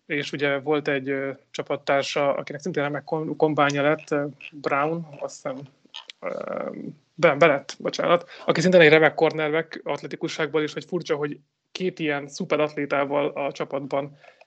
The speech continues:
sem tudtak igazából se passz ellen, se futás ellen védekezni, ö, a csapat, a, a Big Ten-be, a Maryland. Úgyhogy érdekes, hogy ez a produkció azért nem volt olyan kiemelkedő, mint amit a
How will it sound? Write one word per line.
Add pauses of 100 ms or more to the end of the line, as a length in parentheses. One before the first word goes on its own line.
(400)
sem
tudtak
igazából
se
passz
ellen,
se
futás
ellen
védekezni,
ö,
a
csapat,
a,
a (180)
Big
Ten-be,
a
Maryland. (1000)
Úgyhogy
érdekes,
hogy
ez
a
produkció
azért
nem
volt
olyan
kiemelkedő,
mint
amit
a